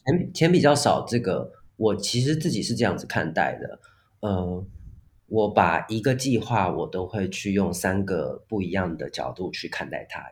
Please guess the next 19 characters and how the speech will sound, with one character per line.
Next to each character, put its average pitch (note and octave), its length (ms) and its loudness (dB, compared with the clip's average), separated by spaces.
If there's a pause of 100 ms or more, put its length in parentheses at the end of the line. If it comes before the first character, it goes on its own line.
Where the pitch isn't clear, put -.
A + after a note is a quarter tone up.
一 F2+ 120 -12
个 F2 180 -4
是， - 280 -4
当 F#2 180 0
然 E2+ 100 -4
就 E2+ 100 -12
是 F2+ 60 -8
它 F2+ 140 -6
的 C#2+ 100 -8
经 D#2 240 -12
济 - 280 -14
面， - 200 -14 (640)
然 E2 140 -4
后 E2+ 380 -2
第 B2 160 2
二 G2+ 240 2
个 - 260 -8 (300)
就 G#2+ 180 2
是 F2+ 480 -2